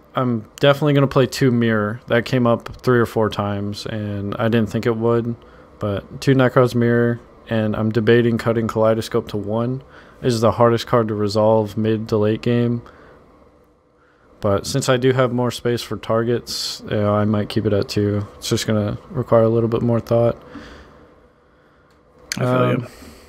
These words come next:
Speaker 1: and the extra deck's gonna completely change 'cause I'm not playing Zaborg, so
Speaker 2: You can
Speaker 1: overall
Speaker 2: literally dedicate all your space to, like, Kaleido stuff and whatnot.
Speaker 1: Yeah, Kaleido, Super Poly. Um,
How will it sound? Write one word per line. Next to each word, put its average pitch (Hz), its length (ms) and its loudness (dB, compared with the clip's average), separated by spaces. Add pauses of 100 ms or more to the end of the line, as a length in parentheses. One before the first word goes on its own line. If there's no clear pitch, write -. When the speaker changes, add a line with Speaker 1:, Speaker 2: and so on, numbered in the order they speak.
(540)
Speaker 1:
and 127 200 0
the 120 120 4
extra 127 280 2
deck's 113 220 2
gonna 107 180 -2
completely 104 460 -2
change 101 360 -2
'cause 104 120 -2
I'm 101 100 0
not 95 180 -4
playing 104 220 -2
Zaborg, 101 520 2
so 101 280 0 (2250)
Speaker 2:
You - 120 -4
can 165 60 4
Speaker 1:
overall 139 180 4
Speaker 2:
literally 123 280 2
dedicate 120 420 -2
all 113 120 4
your 110 120 2
space 117 340 2
to, 113 120 -2
like, 104 180 0
Kaleido 113 420 2
stuff 113 320 -4
and 117 80 0
whatnot. 117 320 0
Speaker 1:
Yeah, 110 80 0
Kaleido, 117 580 -2
Super 117 260 -10
Poly. 113 680 -2 (340)
Um, 55 420 -8